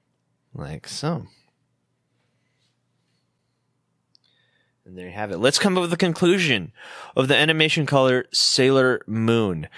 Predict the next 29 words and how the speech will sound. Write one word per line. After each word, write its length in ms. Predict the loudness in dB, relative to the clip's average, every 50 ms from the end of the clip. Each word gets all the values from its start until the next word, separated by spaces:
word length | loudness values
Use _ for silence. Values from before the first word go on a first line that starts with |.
| -18 -18 -20 -10 _
Let's 160 | -2 -2 0 2
come 160 | 2 2 2
up 60 | 2
with 100 | 0 0
some 240 | 0 0 0 0 2
negatives. 600 | 2 2 2 2 2 2 2 2 2 0 -2 -2 0
I 120 | -2 -2
think 340 | 0 -2 -4 -6 -6 -8 -6
the 400 | -4 -2 0 2 2 0 0 -2 -2
negative 460 | 0 0 2 2 2 2 0 0 -2
here 500 | -2 -2 0 2 2 2 2 2 0 -2 -6 _ 0
is 320 | 2 2 2 2 0 -2
very 560 | -4 0 2 2 4 4 2 2 0 -2 -6 _ _ _ -6
subjective. 1400 | -2 0 0 2 2 2 0 0 -2 -4 -10 -6 -2 0 2 2 0 -2 _ _ -10 -10 -10 -12 -14 -16 -20 -20 -20 -20 -20 -20 -20 -20 -8 _ 0
Um, 380 | 2 2 2 0 -2 -2 -2
some 220 | 0 0 0 0 0
people 260 | -2 -2 0 0 2
might 500 | 2 2 2 4 4 4 4 2 0 0
like 260 | 0 0 0 0 -2
the 140 | 0 0 2
original 380 | 2 2 0 0 0 0 -2
color 320 | -2 -2 0 0 2 2 0
better. 400 | 0 0 0 2 4 2 2 2 2
I 160 | 2 0 0 0
honestly 380 | 0 0 0 0 0 -2 -2 -2
thought 320 | -2 -2 -2 -2 -2 -4 _ -4
I 160 | -2 -2 -2
would. 320 | 0 0 0 0 0 -2 -8 _ _ _ _ _ _ _ _ _ -14
But 540 | -12 -4 0 2 4 4 4 2 0 -4